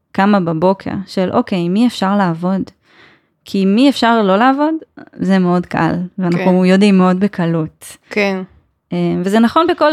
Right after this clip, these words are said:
Speaker 1: גזרה, דיברנו רגע על פוליטיקה, או על, אה, מוסדות תכנון, או, אבל...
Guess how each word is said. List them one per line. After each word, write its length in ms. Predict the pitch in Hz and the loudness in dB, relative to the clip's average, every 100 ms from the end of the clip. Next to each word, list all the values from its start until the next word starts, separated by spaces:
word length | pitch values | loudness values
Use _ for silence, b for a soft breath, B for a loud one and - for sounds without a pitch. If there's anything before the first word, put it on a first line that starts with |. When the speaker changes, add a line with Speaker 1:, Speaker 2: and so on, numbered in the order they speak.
| 262 | 0
Speaker 1:
גזרה, 320 | 240 247 220 180 | 0 2 2 0
דיברנו 300 | 165 180 196 | 0 0 0
רגע 240 | 185 190 | -2 -2
על 80 | 185 | -2
פוליטיקה, 840 | 180 175 226 262 214 180 165 170 175 | -2 -2 -2 -4 -2 -2 -2 -2 -2
או 100 | 165 | -2
על, 200 | 165 160 | -2 -2
אה, 120 | 160 | -2
מוסדות 300 | 165 165 185 | -2 -2 -4
תכנון, 500 | 190 - 285 302 254 - | -4 0 2 2 0 -2
או, 160 | - 175 | -4 -2
אבל... 240 | 170 175 | 0 -2